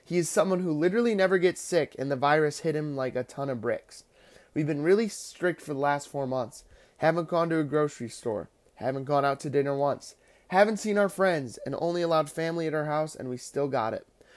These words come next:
So far, Charlie, Carol, and I are okay. We appreciate all the messages and prayers. Please keep them coming for healing and protection for the rest of our family. Please take this virus seriously. Wear a mask when in public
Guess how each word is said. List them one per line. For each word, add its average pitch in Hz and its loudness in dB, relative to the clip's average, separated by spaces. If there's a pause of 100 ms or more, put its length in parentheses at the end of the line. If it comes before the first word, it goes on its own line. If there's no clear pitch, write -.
(260)
So 180 0
far, 175 4
Charlie, 175 2
Carol, 165 0 (260)
and 147 -6
I 160 2
are 135 4
okay. 123 -2 (480)
We 160 -2
appreciate 185 2
all 175 4
the 170 -2
messages 165 -2
and 147 -6
prayers. 165 0
Please 170 -8
keep - -10
them 151 -4
coming 156 -6
for 139 -10
healing 160 -6
and 131 -14
protection 165 -8
for 156 -14
the 135 -8
rest 139 -4
of 127 -10
our 117 -6
family. 156 -10 (520)
Please 190 -2
take 190 -2
this 180 -6
virus 160 -2
seriously. 131 -4
Wear 127 -2
a 165 -2
mask 147 -2
when 139 -8
in 135 -8
public 120 -4